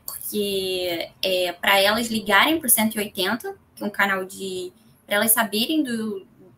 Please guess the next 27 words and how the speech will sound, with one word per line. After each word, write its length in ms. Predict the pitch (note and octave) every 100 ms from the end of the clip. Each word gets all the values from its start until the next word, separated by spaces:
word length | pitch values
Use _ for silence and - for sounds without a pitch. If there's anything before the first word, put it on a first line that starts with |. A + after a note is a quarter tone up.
| -
dos 140 | G#3
direitos 340 | G#3 F#3+ G3 -
que 80 | G3
elas 220 | F#3+ -
têm, 380 | G3+ G#3 G#3+ G#3
que 100 | G#3
é 40 |
um 80 | G#3
canal 360 | - G#3 G3+
mais, 180 | G#3 G#3+ G3 -
é, 140 | G#3 G3+
informativo, 1120 | G#3+ A3 A3 G#3+ - A#3 A#3+ B3+ A#3+ B3+ - _ - _ _ -
pra 180 | A3 A3
que 140 | C4
depois 300 | A#3+ A#3 B3
elas 200 | B3 C4
possam 340 | - B3 B3+
fazer 240 | B3+ A#3 A#3
esse 240 | B3+ B3
boletim 340 | A#3 B3 B3 B3+
de 80 |
ocorrência. 760 | C4+ - D4+ B3+ G#3 - G3 F#3+ _ _ - -
E 100 | A3
aí 240 | G#3 G#3
elas 180 | A3+ B3
consigam 480 | - B3+ - A3+ A#3+
ter 380 | - A#3 A#3